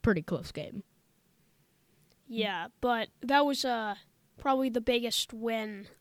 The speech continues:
Speaker 2: of
Speaker 1: Mm-hmm.
Speaker 2: week ten.
Speaker 1: Yeah.
Speaker 2: And,
Speaker 1: Uh,
Speaker 2: uh, uh, another one was
Speaker 1: V-,
Speaker 2: the
Speaker 1: Vikings and Bills. Vikings, I mean, you sort of,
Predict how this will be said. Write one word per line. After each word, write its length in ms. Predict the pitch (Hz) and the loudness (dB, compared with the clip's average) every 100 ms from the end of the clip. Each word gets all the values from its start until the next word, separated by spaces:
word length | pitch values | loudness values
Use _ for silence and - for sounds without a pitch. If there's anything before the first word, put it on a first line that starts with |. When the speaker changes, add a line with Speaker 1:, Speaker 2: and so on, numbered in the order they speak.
| - | -4
Speaker 2:
of 260 | 240 220 208 | 0 2 2
Speaker 1:
Mm-hmm. 200 | 185 220 | 0 -2
Speaker 2:
week 320 | 233 226 - | -6 -8 -12
ten. 540 | - 254 214 202 196 214 _ _ - - - - - - | -10 -6 -4 -4 -10 -16 _ _ -20 -20 -20 -20 -20 -14
Speaker 1:
Yeah. 140 | - - - _ _ _ - | -14 -16 -20 _ _ _ -6
Speaker 2:
And, 200 | 202 190 | -2 0
Speaker 1:
Uh, 120 | 170 | 0
Speaker 2:
uh, 260 | 226 214 208 - - - _ _ _ _ _ _ | -2 -2 -4 -8 -20 -20 _ _ _ _ _ _
uh, 140 | 294 262 | 0 2
another 480 | 254 262 285 403 381 | 2 4 4 6 4
one 340 | 277 277 254 | 2 0 0
was 400 | 233 226 220 214 | -2 -2 0 -2
Speaker 1:
V-, 80 | 226 | -2
Speaker 2:
the 220 | 214 208 208 - - | -4 -6 -10 -18 -6
Speaker 1:
Vikings 600 | 202 233 254 294 262 214 | 2 4 6 10 10 12
and 220 | 190 180 | 10 10
Bills. 640 | 185 214 151 - - - - | 10 8 8 -2 -10 -10 -10
Vikings, 600 | 185 196 269 240 196 185 | 0 4 6 6 4 6
I 100 | 220 | 10
mean, 260 | 233 202 - | 12 10 6
you 240 | 214 226 | 8 10
sort 280 | - 277 269 | 10 10 10
of, 140 | 226 | 8